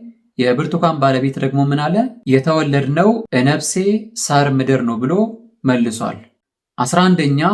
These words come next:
ይሄ ሁሉ ድራማ ከሆነ፣ የተቀነባበረ ከሆነ፣ ሴራ ከሆነ ብርቱካን ለምን አልጠፋችም? ለምን አላመለጠችም? ለምን ዝም ብላ ቁጭ ብላ ፖሊስ እስኪዛት ድረስ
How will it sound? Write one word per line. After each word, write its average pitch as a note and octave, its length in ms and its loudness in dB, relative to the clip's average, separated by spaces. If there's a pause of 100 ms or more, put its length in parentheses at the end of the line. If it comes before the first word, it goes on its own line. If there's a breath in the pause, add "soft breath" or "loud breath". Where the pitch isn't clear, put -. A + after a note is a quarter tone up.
(180)
ይሄ D3 180 2 (100)
ሁሉ F#3+ 280 2
ድራማ C3 440 2
ከሆነ፣ E3+ 300 2 (300)
የተቀነባበረ D3 840 -2
ከሆነ፣ F3 280 0 (280)
ሴራ D3+ 300 -4 (120)
ከሆነ C#3+ 340 0 (600)
ብርቱካን C#3+ 520 2 (500)
ለምን A#2+ 300 -2
አልጠፋችም? C3+ 680 -4 (480)
ለምን C3+ 360 0 (280)
አላመለጠችም? B2 840 -2 (300)
ለምን D#3 280 2
ዝም D3 300 -4
ብላ C3 160 2 (320)
ቁጭ C#3 260 -2 (120)
ብላ C3 160 0 (680)
ፖሊስ C#3+ 360 2
እስኪዛት C3 480 -2
ድረስ E3+ 280 -2